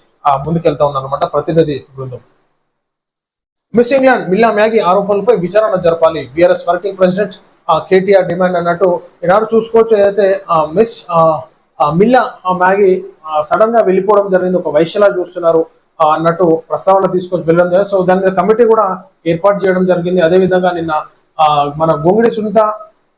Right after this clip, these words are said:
వీళ్ళు కూడా ఒక కమిషన్ ఏర్పాటు చేస్తాం, నిన్న హ్యూమన్ రైట్స్ ని కూడా ఆశ్రయిస్తాం, ఒక, ఆ, మిస్ వరల్డ్ కాంపిటీషన్ కి వచ్చినటువంటి వారి,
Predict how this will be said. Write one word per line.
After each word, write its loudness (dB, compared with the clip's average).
వీళ్ళు 4
కూడా 2
ఒక -2
కమిషన్ 0
ఏర్పాటు 0
చేస్తాం, -2
నిన్న 0
హ్యూమన్ 2
రైట్స్ 0
ని -2
కూడా 0
ఆశ్రయిస్తాం, -2
ఒక, 2
ఆ, -2
మిస్ -4
వరల్డ్ 2
కాంపిటీషన్ 0
కి 0
వచ్చినటువంటి -2
వారి, 0